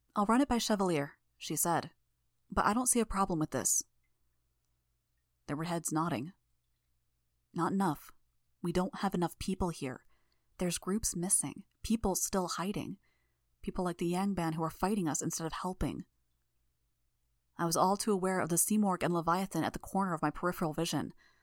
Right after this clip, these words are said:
of Lung and Shadowstalker who I could sense with my swarm.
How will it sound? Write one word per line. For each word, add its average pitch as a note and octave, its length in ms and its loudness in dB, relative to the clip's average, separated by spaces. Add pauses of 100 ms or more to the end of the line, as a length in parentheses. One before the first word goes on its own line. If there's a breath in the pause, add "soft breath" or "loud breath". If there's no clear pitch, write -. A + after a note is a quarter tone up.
(140 soft breath)
of E3+ 120 2
Lung F#3+ 320 4
and F3 140 0
Shadowstalker F3+ 720 0
who E3+ 100 -2
I E3 80 0
could - 180 -8
sense G3 320 0
with D#3+ 120 -8
my D#3 100 4
swarm. F3 520 -2